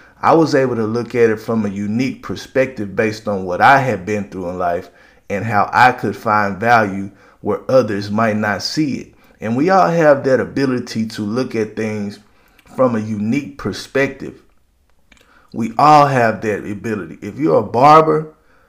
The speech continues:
you can look at someone's overgrown hair on their beard and on their head,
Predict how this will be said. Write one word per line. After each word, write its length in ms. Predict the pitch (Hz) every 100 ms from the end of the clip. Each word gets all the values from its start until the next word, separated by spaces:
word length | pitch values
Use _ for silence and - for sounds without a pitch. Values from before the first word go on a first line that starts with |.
| _ _
you 180 | - 165
can 280 | - 113 113
look 220 | 131 131
at 180 | 117 107
someone's 720 | - 139 131 131 120 113 - - _
overgrown 800 | 131 147 147 131 139 139 139 135
hair 580 | 147 147 143 139 139 - - _
on 220 | 110 110
their 160 | 104 98
beard 720 | 101 127 143 143 143 143 - - _
and 180 | 98 104
on 200 | 107 107
their 320 | 104 95 95 - _ _
head, 600 | - 147 147 147 143 -